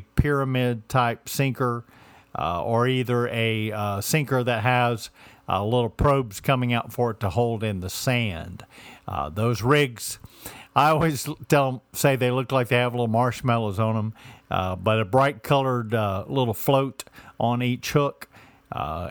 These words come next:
actually adds for attractant in the pompano. Uh, the most popular bait seems to be, uh, sand fleas, uh, which you can buy at a local bait or tackle shop, or you can, uh, rake 'em out of the sand yourself.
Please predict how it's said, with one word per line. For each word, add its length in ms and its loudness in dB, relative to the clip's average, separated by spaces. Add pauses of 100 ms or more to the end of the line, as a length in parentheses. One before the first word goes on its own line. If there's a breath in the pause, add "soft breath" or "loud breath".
actually 680 0
adds 400 0
for 540 0
attractant 880 -2
in 160 -2
the 80 -2
pompano. 680 0 (540 loud breath)
Uh, 320 -2
the 260 -6
most 300 2
popular 380 4
bait 320 0
seems 320 0
to 80 -2
be, 400 0
uh, 200 -2
sand 520 0
fleas, 680 -2 (460 loud breath)
uh, 260 -4
which 400 -2
you 80 0
can 140 0
buy 320 2
at 80 -2
a 240 0
local 480 0
bait 400 -2
or 60 -6
tackle 340 0
shop, 360 0
or 220 0
you 180 0
can, 520 -2 (360 loud breath)
uh, 300 -2
rake 260 -2
'em 160 2
out 200 0
of 60 -8
the 100 -4
sand 420 0
yourself. 640 -2